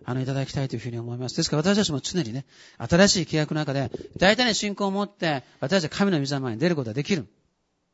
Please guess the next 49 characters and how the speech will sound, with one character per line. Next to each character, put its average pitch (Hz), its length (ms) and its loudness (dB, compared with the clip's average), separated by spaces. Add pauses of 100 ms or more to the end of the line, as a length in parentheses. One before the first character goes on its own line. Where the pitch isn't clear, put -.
(320)
い - 40 -18
い - 0 -
で 113 80 -14
す - 120 -6
か？ - 80 -20 (1200)
い - 20 -20
い - 0 -
で 110 60 -16
す - 100 -14
か？ 123 160 -20
だ 190 80 -2
か 226 100 4
ら 147 60 2
大 - 280 -2
胆 233 120 -6
に 220 80 -2
信 214 200 -2
仰 196 100 -4
を - 20 -2
持 196 80 -2
っ 180 40 -4
て 160 80 -6
出 185 120 -2
て 202 80 0
い 156 40 0
く - 40 -14
必 - 140 -6
要 127 40 -6
が 127 60 -4
あ - 20 -4
る 139 60 -4
ん 131 40 -6
で 107 60 -10
す、 - 80 -14
皆 101 80 -14
さ - 100 -14
ん。 - 20 -20 (340)
祈 185 180 4
り 220 80 4
を 175 100 0
通 135 200 -12
し - 100 -8
て、 139 200 -6 (1300)
賛 226 440 0
美 170 100 -4
を 151 60 -10
通 131 200 -14
し - 120 -6
て、 160 240 -8